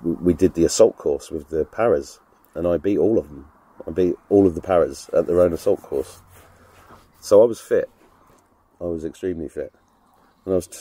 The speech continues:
telling my boys, you know, I used to get up with my dad and go running, um, do the three or four mile run every morning at five A M before school. I was, I, I, you know,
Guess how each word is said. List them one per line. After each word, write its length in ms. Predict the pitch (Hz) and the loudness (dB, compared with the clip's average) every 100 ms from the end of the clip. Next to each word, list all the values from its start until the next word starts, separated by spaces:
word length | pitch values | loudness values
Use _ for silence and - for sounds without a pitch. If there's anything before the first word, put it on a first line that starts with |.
| - | -4
telling 220 | 113 92 | -2 -2
my 80 | 80 | -4
boys, 400 | 73 85 76 - | -4 -4 -4 -8
you 60 | 82 | -6
know, 100 | 82 | -6
I 40 | |
used 180 | 87 - | -6 -8
to 140 | 78 - - - - - - _ _ _ _ | -12 -12 -20 -20 -20 -20 -20 _ _ _ _
get 140 | 110 95 | 4 6
up 100 | - | 4
with 140 | 82 | -2
my 120 | 82 | -8
dad 280 | 80 92 78 | -6 -8 -8
and 140 | 80 | -10
go 120 | 82 87 | -6 -4
running, 440 | 95 92 82 80 - - - - _ _ | -2 -4 -6 -10 -20 -20 -20 -20 _ _
um, 540 | 82 80 80 76 73 78 _ _ _ _ - - | -6 -4 -2 -6 -10 -18 _ _ _ _ -20 -8
do 140 | 85 | -2
the 80 | 73 | -2
three 460 | - - - - 87 | -4 -12 -12 -4 -4
or 40 | |
four 220 | - 85 | 2 2
mile 260 | 80 80 76 | 2 0 0
run 300 | 87 76 - | 0 0 -2
every 240 | 76 76 | -4 -2
morning 400 | 78 78 76 71 73 _ _ _ _ _ _ _ _ 80 | 0 0 0 -4 -8 _ _ _ _ _ _ _ _ -4
at 140 | - | -2
five 280 | - 82 78 | 2 4 4
A 160 | 80 | 4
M 240 | 95 78 - _ _ _ _ _ _ _ _ - - _ _ _ _ - | 2 -2 -10 _ _ _ _ _ _ _ _ -20 -20 _ _ _ _ -20
before 260 | - 80 | -2 0
school. 400 | - - 90 76 71 | 0 2 2 2 0
I 100 | 87 | 2
was, 260 | 85 90 87 | 2 2 0
I, 80 | 110 | 0
I, 320 | 101 - 95 | 0 0 -2
you 100 | 95 - | -4 -4
know, 360 | - 92 78 | -2 -2 -2